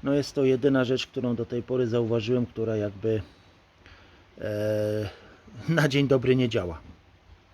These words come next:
Oczywiście będę to reklamował. E, teoretycznie, e, jest to wymienna część, więc, więc, mm, powinni mi przysłać nową, e, tą obudowę filterka.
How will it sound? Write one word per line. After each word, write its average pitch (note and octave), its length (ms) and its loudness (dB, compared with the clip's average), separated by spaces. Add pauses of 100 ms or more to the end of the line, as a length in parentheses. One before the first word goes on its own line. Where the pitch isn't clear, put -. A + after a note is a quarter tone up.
(160)
Oczywiście A#2+ 420 -4
będę A#2 240 2
to A2 100 -4
reklamował. A#2+ 640 2 (440)
E, - 40 4 (500)
teoretycznie, A#2+ 680 2 (1000)
e, A2+ 260 -4
jest B2 240 -2
to B2+ 120 0
wymienna B2 480 2
część, C#3 400 4
więc, G#2 440 -4 (680)
więc, A2 280 -8 (160)
mm, G#2+ 320 -6 (440)
powinni A2 600 0 (720)
mi A2 160 -4
przysłać A#2 600 -2
nową, A2+ 460 4 (1040)
e, A2 560 -2
tą A#2 340 0
obudowę A#2 640 2
filterka. A#2 720 2